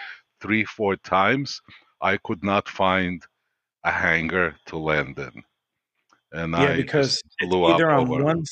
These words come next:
Speaker 2: side of the building or the other. So if it's not, it's almost, it's not a V shape per se,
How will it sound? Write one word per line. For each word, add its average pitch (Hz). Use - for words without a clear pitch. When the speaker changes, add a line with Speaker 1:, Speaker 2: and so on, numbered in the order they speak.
Speaker 2:
side 170
of 170
the 160
building 175
or 135
the 113
other. 123
So 120
if 123
it's 131
not, 139
it's 147
almost, 208
it's 147
not 175
a 175
V 139
shape 156
per 165
se, 156